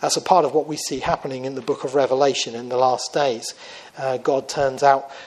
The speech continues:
the sun, the moon, and the stars at different times. And then verse eleven, God says,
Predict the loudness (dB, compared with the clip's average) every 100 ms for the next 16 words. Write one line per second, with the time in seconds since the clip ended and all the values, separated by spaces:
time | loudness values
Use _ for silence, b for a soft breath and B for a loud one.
0 | B -8 -4 0 4 2 0 -2 0 0
1 | -2 -4 -2 4 4 4 -2 -8 -8 -10
2 | -12 -6 -4 -4 -8 -16 -18 _ B B
3 | B B -2 6 6 8 4 4 0 0
4 | 0 -2 -10 -12 B B B 2 2 2
5 | 0 0